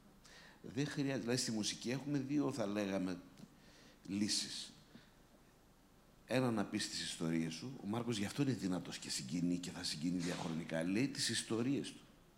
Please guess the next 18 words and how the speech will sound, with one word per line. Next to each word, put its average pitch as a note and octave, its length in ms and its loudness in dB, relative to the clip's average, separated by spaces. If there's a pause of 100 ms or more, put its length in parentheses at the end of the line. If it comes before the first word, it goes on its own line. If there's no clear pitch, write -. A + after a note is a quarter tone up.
(100)
και - 100 -4
έχει C3+ 140 0
πολλές C3 380 2
να D#2+ 100 -2
πει. - 180 -10 (880)
Το G#2 160 0
άλλο D3 200 4
είναι D3 120 4
όταν D3+ 260 2
δεν D3+ 140 0
τις - 180 -2
έχεις C#3+ 220 0
τις - 140 -2
ιστορίες, F2 500 0
μπορεί C3+ 140 0
να C#3 60 -4
τις - 80 -4
στήσεις. - 520 -4